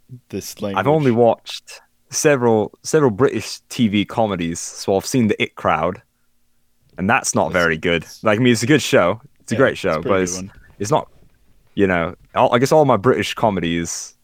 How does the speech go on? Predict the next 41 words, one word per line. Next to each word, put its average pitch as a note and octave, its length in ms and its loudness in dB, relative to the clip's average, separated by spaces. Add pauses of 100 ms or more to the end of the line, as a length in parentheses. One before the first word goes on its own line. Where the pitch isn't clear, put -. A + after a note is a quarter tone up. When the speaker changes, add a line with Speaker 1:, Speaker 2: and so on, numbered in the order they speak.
(140)
Speaker 2:
I F2+ 100 0
guess, F2 140 -2
technology-based. F#2 920 -2
I G2 40 -4
got F2+ 160 0
The - 140 -6
It - 140 -2
Crowd, D#2+ 500 0
and F2+ 140 -2
then E2+ 240 -2 (400)
there's G2 180 2
some, F#2 320 -2 (420)
some G2+ 220 0
funny E3 320 2
videos G2 460 2
on E2+ 100 -4
the D#2+ 60 -4
Facebook F#2 500 -2
there F2 400 0 (380)
you F2+ 120 -10
can F2+ 180 -6
check - 240 -4
out. F#2 340 -2
They F2 100 -4
got, F2+ 300 -2
uh, G2 300 2 (260)
like, - 140 -4
these F#2 180 -2
dudes G2+ 300 0
in F2+ 80 0
red F2+ 160 2
shirts F2+ 320 -2
that F2 80 -4
work E2+ 160 -2
at E2+ 80 -2
a D#2+ 40 -4
computer E2 360 -4
store, E2+ 260 -2
and F2 100 -2
they're F#2+ 80 0
British. F2 540 -4